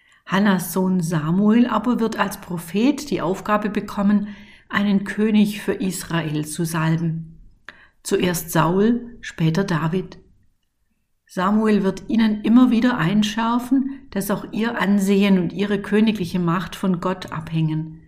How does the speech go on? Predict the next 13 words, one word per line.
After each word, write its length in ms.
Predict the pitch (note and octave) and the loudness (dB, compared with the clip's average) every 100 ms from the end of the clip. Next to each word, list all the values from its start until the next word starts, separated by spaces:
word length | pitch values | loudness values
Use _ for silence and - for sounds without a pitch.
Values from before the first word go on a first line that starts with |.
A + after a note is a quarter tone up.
| - - - - - | -18 -14 -12 -14 -4
dass 180 | F#3 F3 | -2 0
sie 140 | - | 0
ihre 160 | F#3 G3+ | 2 0
Führungsposition 1000 | G#3+ A#3+ A#3+ - G#3+ A3 G#3+ G3+ G3 F#3+ | 2 4 4 4 2 2 2 2 4 4
nur 200 | G#3 G#3 | 4 2
Gott 220 | G#3 A3+ | 0 -2
verdanken, 840 | - G3 E3 E3+ E3 E3+ D#3+ - - | -2 -2 -2 -2 -2 -4 -4 -10 -6
nicht 220 | F#3 - | -6 0
dem 120 | F#3+ | -2
eigenen 540 | D3+ F3 F3+ F#3 F3 E3+ | -2 -4 -2 0 0 0
Können 380 | F#3+ F#3 F#3+ | 2 2 0
und 160 | F#3 F#3 | -2 -4
Vermögen. 800 | - G3 F3 E3 E3 E3+ - | -2 0 2 2 0 -2 -6